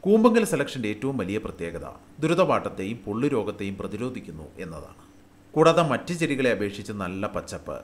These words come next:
മികച്ച വേര് പടലം, ഉൽപ്പാദനത്തിലെ വർധനവ് എന്നിവയൊക്കെയാണ് ഇവയുടെ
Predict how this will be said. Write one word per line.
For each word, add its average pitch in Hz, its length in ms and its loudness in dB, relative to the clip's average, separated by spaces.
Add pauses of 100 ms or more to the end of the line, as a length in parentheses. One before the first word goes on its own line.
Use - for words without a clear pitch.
(100)
മികച്ച 113 300 -4 (120)
വേര് 107 300 -4
പടലം, 71 300 -10 (160)
ഉൽപ്പാദനത്തിലെ 104 640 -2
വർധനവ് 80 480 -10 (220)
എന്നിവയൊക്കെയാണ് 101 680 -6 (240)
ഇവയുടെ 101 340 -8